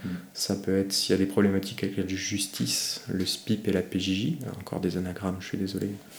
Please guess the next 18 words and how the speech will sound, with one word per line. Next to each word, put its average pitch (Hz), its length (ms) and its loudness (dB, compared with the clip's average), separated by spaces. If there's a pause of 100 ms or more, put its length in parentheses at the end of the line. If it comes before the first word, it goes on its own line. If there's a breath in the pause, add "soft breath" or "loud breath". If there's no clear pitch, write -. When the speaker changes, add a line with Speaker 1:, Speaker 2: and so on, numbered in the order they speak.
(140)
Speaker 2:
<laughs> - 180 -6
Il - 460 2 (240)
y - 20 0
en 104 60 4
a 101 60 4
beaucoup, 101 320 2
mais 107 220 6 (360 loud breath)
c'est, 101 420 6
c'est 101 320 4 (320)
toutes - 220 -2
les 107 80 6
personnes, 110 320 6
en 104 80 6
fait, 104 160 2
qui - 100 -6
s'occupent, - 440 0 (140)
euh, 104 40 -4 (500)
de, 87 200 0